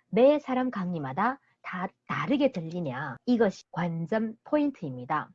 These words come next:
왜 그러냐면은요, 항상 강의 앞에 나의 소개, 마이 스토리, 나의 이야기를 먼저 얘기를 합니다. 자기 소개 부분이 그러기 때문에 가장 중요합니다. 그래서 강의 준비를 하기 전에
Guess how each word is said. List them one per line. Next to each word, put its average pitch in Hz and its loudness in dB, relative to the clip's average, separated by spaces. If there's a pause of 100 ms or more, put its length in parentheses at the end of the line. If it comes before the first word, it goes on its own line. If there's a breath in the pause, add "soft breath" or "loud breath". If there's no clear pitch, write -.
(160 soft breath)
왜 196 2
그러냐면은요, 165 -2 (260)
항상 311 0
강의 185 -2
앞에 202 -2 (260)
나의 165 -2
소개, 156 -8 (380 soft breath)
마이 165 2
스토리, 170 -2 (420)
나의 160 -2
이야기를 247 2 (140)
먼저 165 0
얘기를 180 -2
합니다. 143 -8 (100)
자기 190 0
소개 180 -2
부분이 160 -8
그러기 165 -6
때문에 156 -8
가장 214 -4
중요합니다. 160 -12 (440 soft breath)
그래서 262 4 (160 loud breath)
강의 190 2
준비를 175 0
하기 220 2
전에 185 -2